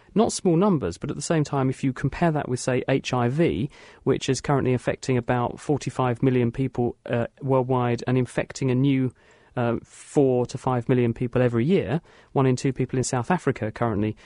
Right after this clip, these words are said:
um, of childbearing age is H I V positive, for example, so a big problem. Um, that, that's actually quite a small number. Um, the thing, the thing that peop-, people are really worried about with the flu today is that the world's a very different place than it was even in the late sixties.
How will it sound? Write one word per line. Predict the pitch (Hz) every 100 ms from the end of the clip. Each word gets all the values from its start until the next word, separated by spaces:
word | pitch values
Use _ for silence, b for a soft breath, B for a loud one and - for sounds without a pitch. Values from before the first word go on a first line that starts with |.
| B B
um, | 117 117 117
of | 120 120
childbearing | - 135 127 120 123
age | 170 147 123
is | 107
H | 104 -
I | 104
V | 104 101
positive, | - 101 - 104
for | 92
example, | 90 98 95 151
so | -
a | 123
big | 127 147 -
problem. | 101 110 120 - B B
Um, | 131 127 -
that, | 139 -
that's | 139 -
actually | 139 151
quite | 143
a |
small | - 196 175
number. | 127 101 95 95 B B B B B
Um, | 139 147
the | 156
thing, | - 247 170 -
the | 165
thing | 220
that | 214
peop-, | 180 - - -
people | 165 156
are |
really | 147 143
worried | 147 156 147
about | 120 -
with | 120
the |
flu | - 139 127
today | - 165 117 107 - B B B
is | 143 135
that | 156 -
the | 147
world's | 180 190 165
a | 143
very | 147 147
different | 139 160 135 -
place | - 147 107
than | -
it | 131 131
was | 131 127 -
even | 147 139 139
in | 135
the | 135
late | 139
sixties. | - 151 - 117 101 -